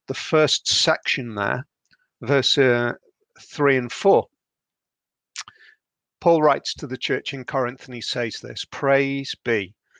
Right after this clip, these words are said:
to the God and Father of our Lord Jesus Christ, the Father of compassion and the God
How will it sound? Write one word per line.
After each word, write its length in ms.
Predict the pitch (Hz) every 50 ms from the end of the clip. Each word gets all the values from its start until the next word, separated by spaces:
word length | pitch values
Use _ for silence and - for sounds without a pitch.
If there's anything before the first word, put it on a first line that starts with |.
| _ _
to 100 | - -
the 100 | 110 107 -
God 220 | - 131 139 143
and 140 | 135 131 123
Father 400 | - - 120 104 104 92 92 120
of 100 | 113 -
our 140 | 120 110 110
Lord 320 | 113 104 101 117 120 120 _
Jesus 400 | - - 120 110 - - 120 -
Christ, 600 | - - - 113 101 95 95 98 - - - _ _ _ _ _ _ _ _ _ _ _
the 60 | - -
Father 460 | - - - 135 143 147 139 - 151
of 120 | 131 -
compassion 680 | - - 139 120 - - 135 117 - - - - 107 110
and 120 | 110 107
the 120 | 104 110 _ -
God 300 | 120 113 113 113 117